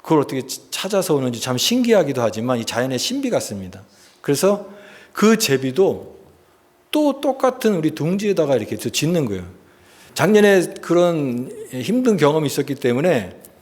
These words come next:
둥지를 이제 지어지는 과정 속에서 제가 이게,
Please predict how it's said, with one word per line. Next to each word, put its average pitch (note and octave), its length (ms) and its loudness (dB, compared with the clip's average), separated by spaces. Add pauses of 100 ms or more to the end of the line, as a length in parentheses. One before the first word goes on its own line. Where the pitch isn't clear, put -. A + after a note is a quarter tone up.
(240)
둥지를 F#3 560 0
이제 D3 160 0
지어지는 E3+ 520 2
과정 B2+ 240 -2
속에서 C#3+ 240 -4
제가 B2 220 0
이게, G#2 300 -4